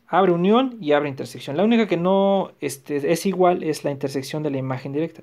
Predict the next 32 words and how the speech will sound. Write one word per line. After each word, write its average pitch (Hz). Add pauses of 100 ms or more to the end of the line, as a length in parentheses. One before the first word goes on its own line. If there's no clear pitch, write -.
(120)
esta 131
de 143
acá, 180 (160)
¿está -
bien? 233 (360)
Entonces, 190
bueno, 170
vamos 208
a 185
empezar 175
con 165
la 139
demostración. 143 (380)
Si -
no 190
terminamos 185 (140)
hoy, 208 (600)
terminamos 151
en 143
la 131
siguiente 147
sesión, 131
¿no? 190
Entonces, -
bueno, 226
vamos 254
a 240
probar 208
primero 165
esta 135
de 143
acá. 214